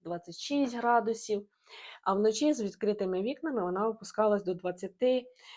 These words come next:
могла бути дев'ятнадцять, могла бути двадцять один, двадцять два, в общем, по-різному, але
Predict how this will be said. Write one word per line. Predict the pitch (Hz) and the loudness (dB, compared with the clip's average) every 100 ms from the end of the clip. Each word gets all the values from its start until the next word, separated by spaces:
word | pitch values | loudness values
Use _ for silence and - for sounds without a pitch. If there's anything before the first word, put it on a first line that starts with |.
| - - | -16 -2
могла | 202 214 226 | 0 4 2
бути | 170 170 | 2 -2
дев'ятнадцять, | 165 170 180 240 269 262 247 214 | -2 -4 -4 -2 0 0 0 -2
могла | 214 226 240 | 0 2 2
бути | 180 165 | 2 2
двадцять | 175 202 - | 4 4 2
один, | 185 170 214 180 | -4 0 -2 0
двадцять | 170 170 175 | -2 -2 -10
два, | 180 240 254 247 _ - | 2 4 4 2 _ -4
в | 202 | 0
общем, | - - 190 | 2 2 -2
по-різному, | 190 208 320 294 277 247 | -2 2 2 2 2 2
але | - 208 226 226 | 4 6 6 4